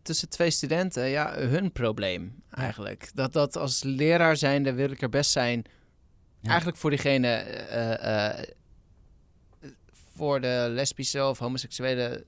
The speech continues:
Speaker 1: student ben ik er liever voor dan
Speaker 2: Mhm.
Speaker 1: iemand die tegen iets is.
Speaker 2: Ja.
Speaker 1: Want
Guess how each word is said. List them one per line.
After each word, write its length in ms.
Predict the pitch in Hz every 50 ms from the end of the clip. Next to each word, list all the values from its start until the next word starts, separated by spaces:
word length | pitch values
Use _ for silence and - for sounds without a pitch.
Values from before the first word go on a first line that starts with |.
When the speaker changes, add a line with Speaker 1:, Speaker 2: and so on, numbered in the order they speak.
| - -
Speaker 1:
student 360 | - - - 127 131 120 117
ben 100 | 107 123
ik 120 | 127 123 -
er 60 | 107
liever 240 | 110 117 - - 139
voor 220 | - 143 139 131
dan 100 | 117 117
Speaker 2:
Mhm. 80 | 107 113
Speaker 1:
iemand 200 | 117 117 123 151
die 120 | 117 107 -
tegen 840 | - 110 98 104 107 - - - _ _ - 113 - - 139 147 160
iets 160 | 160 151 -
is. 240 | 139 147 180 - - - - -
Speaker 2:
Ja. 60 | 123
Speaker 1:
Want 120 | 120 -